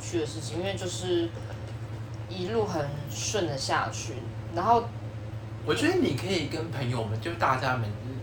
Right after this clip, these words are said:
Speaker 2: 就大-，那个听众朋友们，让他们知道，让他们听听看，说你如何维持这样一个持久。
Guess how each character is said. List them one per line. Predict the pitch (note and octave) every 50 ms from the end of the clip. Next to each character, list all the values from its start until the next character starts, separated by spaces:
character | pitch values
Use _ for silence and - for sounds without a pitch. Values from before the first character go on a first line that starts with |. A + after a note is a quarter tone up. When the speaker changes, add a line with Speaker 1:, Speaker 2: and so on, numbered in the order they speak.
| - -
Speaker 2:
就 | - E3 D#3+ -
大-， | - - B2+ C#3 - - -
那 | D3+
个 | C#3+
听 | - - - -
众 | F3 - -
朋 | - A#2
友 | A2+ G#2
们， | G2+ F#2+ G2 - - - B2+ B2 - -
让 | B2+ C3 B2+
他 | C3
们 | A#2 A2+ G#2+
知 | - -
道， | C3 B2 A2+ A2 G#2 - - - -
让 | - - D3+
他 |
们 | D3 C3 A#2
听 | B2+ B2+ B2
听 | A#2+ -
看， | C3 C3 B2 A#2+
说 | - - A#2+ A#2
你 | A#2 A#2 A2+
如 | A2 A#2 C#3+ F3+ F#3+
何 | F#3+ - F3+ D3+
维 | C3+ B2+ A#2 A#2+ A#2
持 | A2 - - A#2
这 | A2 - C#3+
样 | B2+ A#2+
一 | A2+
个 | A2 A2+
持 | G#2 - - - A2+ G#2+
久。 | G#2 - - G#2